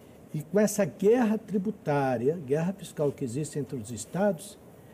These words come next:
esses grandes lojistas, lo-, esses, eh,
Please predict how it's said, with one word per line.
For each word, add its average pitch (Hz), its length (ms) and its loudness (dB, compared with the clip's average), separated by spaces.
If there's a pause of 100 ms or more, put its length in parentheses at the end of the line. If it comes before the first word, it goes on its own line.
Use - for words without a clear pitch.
(220)
esses 147 380 -4
grandes 190 460 2
lojistas, 170 1000 -4 (220)
lo-, 135 240 0 (260)
esses, 127 360 -10 (120)
eh, 139 220 2